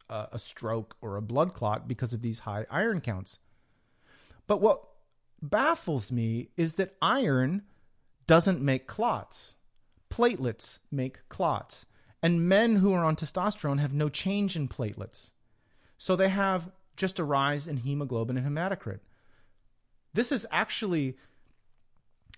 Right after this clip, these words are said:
being treated as something that we call polycythemia. But polycythemia is a dangerous condition. It's where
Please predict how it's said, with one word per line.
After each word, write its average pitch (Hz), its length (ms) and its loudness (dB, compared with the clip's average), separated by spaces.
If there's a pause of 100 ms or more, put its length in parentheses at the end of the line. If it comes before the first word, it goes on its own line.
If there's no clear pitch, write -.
being 208 420 6
treated 202 640 4 (160)
as 143 180 4
something 190 720 2
that 139 220 2
we 165 220 0
call 135 580 4 (260)
polycythemia. 165 1200 -2 (560)
But 165 120 -8
polycythemia 196 1200 0
is 180 180 -2
a 208 40 0
dangerous 147 480 0
condition. 139 440 0
It's 113 180 -2
where 123 280 0